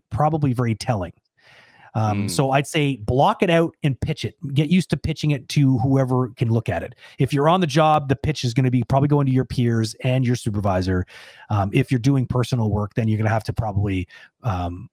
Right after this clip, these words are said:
Speaker 1: have a network of people that you can actually rely on. And a good way of doing that is just being a part of a community like this. Is where we're going. One of the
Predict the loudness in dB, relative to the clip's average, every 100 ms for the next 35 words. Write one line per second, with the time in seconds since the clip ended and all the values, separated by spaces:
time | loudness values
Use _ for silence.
0 | -4 -2 0 0 0 -2 -2 -4 -4 -4
1 | -6 -6 -4 -2 -2 -2 -2 -2 -2 -2
2 | 0 0 0 2 2 4 2 4 2 4
3 | 4 2 0 2 0 2 2 2 2 2
4 | 2 2 2 0 0 -2 -2 -4 -14 -2
5 | 2 4 4 4 4 4 4 2 -2 -6
6 | 0 2 2 0